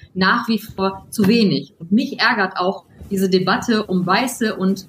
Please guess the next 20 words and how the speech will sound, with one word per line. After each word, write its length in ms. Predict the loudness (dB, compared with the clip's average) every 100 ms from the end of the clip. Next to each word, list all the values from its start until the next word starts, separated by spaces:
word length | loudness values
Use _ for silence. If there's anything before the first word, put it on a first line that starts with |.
| -6
graue 220 | -2 -2
Flecken. 360 | -2 -6 0 0
Das 120 | 0
ist 160 | -8 -8
für 100 | -4
mich 240 | -4 -4
immer, 200 | -2 -2
klingt 280 | 0 -2 -2
eher 180 | -4 -2
so 60 | -2
nach 160 | -2
schlechter 460 | -2 -4 -2 -2 0
Waschmittelwerbung, 880 | -2 -2 -2 0 0 0 2 2 0 -12 -4
als 360 | 0 0 -2 -4
über 220 | 0 0
Internet 440 | 0 -2 0 0 0
und 140 | -2
Glasfaser 560 | 0 -2 -2 -2 -2 -6
zu 140 | -8
reden. 380 | -8 -8 -8 -12